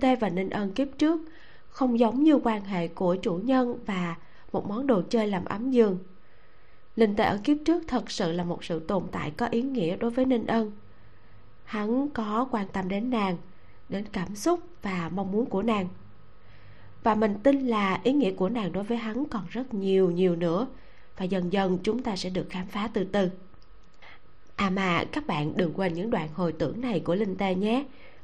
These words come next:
bởi vì sau này chúng ta sẽ được nghe lại những đoạn này dưới góc nhìn và suy nghĩ của chính Ninh Ân đó.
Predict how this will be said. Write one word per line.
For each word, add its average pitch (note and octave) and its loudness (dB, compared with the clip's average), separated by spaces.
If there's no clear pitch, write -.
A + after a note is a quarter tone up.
bởi G3+ 2
vì A#3+ 8
sau A3+ 0
này G3 2
chúng G#3 -4
ta A3+ 0
sẽ G3 -4
được G3 0
nghe F#3+ -2
lại E3 0
những F#3+ 0
đoạn F3 0
này E3 0
dưới G#3+ 2
góc D#4+ -2
nhìn G#3 2
và D#3+ -4
suy F#3+ -2
nghĩ E3+ 0
của A3 0
chính G#3+ -2
Ninh B3 4
Ân F#3 0
đó. G3+ 0